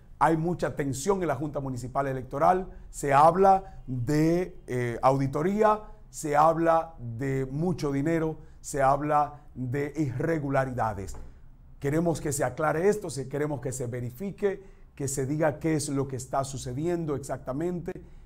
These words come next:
eh, si esto es un procedimiento, eh, ya normal, pero queremos saber qué es lo que sucede en la Junta Municipal de Santiago, porque, escuche bien,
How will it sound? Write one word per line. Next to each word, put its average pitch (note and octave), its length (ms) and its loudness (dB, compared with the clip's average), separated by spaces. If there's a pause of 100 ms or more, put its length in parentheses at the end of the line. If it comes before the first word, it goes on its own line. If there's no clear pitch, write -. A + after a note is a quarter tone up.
(180)
eh, A2 360 -8
si C3 280 -4
esto C#3 320 -2
es C#3 180 -4
un C3+ 140 -4
procedimiento, B2 840 -6 (240)
eh, A2 180 -10
ya C3 120 2
normal, E3 680 0 (720)
pero D3 280 0
queremos D3 440 -2
saber C3 400 -2 (160)
qué C#3+ 100 -6
es C#3+ 140 -2
lo C3+ 160 -4
que C3+ 100 -6
sucede C#3 580 -2 (220)
en B2+ 160 -6
la B2 120 -2
Junta F3 760 -4 (260)
Municipal C#3 880 -2
de C3+ 540 -6
Santiago, D3+ 840 0 (280)
porque, C#3+ 560 0 (720)
escuche E3 400 0
bien, C#3+ 560 -2